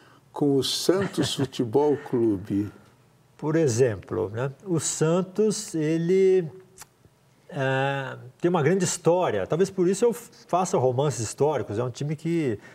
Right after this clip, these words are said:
Speaker 2: é, preza muito o passado, eu também. É um time que joga com beleza, né?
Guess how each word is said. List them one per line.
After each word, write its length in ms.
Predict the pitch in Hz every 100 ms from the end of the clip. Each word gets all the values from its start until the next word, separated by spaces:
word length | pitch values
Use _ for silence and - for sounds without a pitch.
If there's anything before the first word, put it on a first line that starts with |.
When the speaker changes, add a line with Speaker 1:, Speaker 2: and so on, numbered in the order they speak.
| - - _
Speaker 2:
é, 140 | 120 113
preza 400 | - 156 135 120
muito 240 | 151 156
o 60 | -
passado, 680 | 110 - 131 139 147 101
eu 80 | 107
também. 640 | 127 113 113 147 147 107 98 - - - - _ _ -
É 100 | 139
um 280 | 147 160 160
time 240 | - 170 160
que 100 | 151
joga 300 | 156 156 147
com 200 | 160 147
beleza, 800 | 160 131 147 180 160 98 101
né? 240 | 101 135